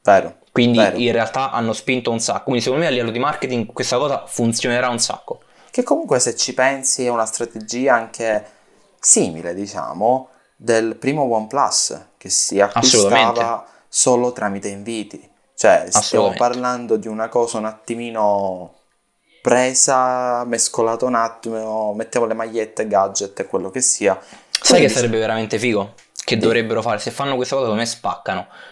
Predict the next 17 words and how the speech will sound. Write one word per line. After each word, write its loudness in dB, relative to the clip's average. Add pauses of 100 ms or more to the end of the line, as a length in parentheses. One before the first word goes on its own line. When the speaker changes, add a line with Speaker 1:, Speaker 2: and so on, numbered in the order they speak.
(720)
Speaker 2:
Tutto 4
ciò -2
che 0
viene -2
preordinato 0
in 0
questi -2
tre 0
giorni -2
di -2
pre-order, 0
in -10
queste -4
tre -2
date 0
di 0
pre-order, -2